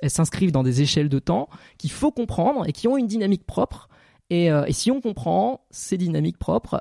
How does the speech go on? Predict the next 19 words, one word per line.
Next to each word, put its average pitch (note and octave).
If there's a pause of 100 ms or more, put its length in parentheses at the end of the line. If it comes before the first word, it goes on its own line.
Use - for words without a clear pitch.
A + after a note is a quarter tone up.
(120)
on D#3+
peut B3
agir F#3+
dessus F3+
de A3+
manière G3+
plus A#3+
efficace -
et -
peut-être -
plus, -
euh, C#3+
plus, C#3+
plus C3+
éthique C3+
ou C3
plus, C#3+
plus B2+
efficace. D3+